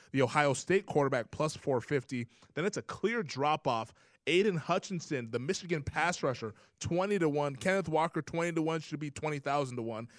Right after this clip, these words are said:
Matt Corral, the Ole Miss quarterback, twenty-one, same situation. Kenny Pickett, though,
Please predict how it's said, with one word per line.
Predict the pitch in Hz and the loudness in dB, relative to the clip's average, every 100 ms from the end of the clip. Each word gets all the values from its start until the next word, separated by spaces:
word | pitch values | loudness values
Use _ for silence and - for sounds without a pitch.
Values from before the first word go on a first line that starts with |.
| - | -8
Matt | 139 165 175 | 2 4 4
Corral, | 170 165 160 | 4 6 6
the | 160 | 4
Ole | 170 170 | 4 4
Miss | 170 175 | 4 2
quarterback, | - 165 151 143 | 4 4 4 0
twenty-one, | 170 165 156 156 151 | 0 0 2 0 0
same | - 156 | 0 0
situation. | 147 147 147 147 139 139 - - | -2 -2 2 2 2 -6 -8 -18
Kenny | - 226 330 | -6 -4 -2
Pickett, | - 226 208 - | 0 -2 -2 -4
though, | 123 | -6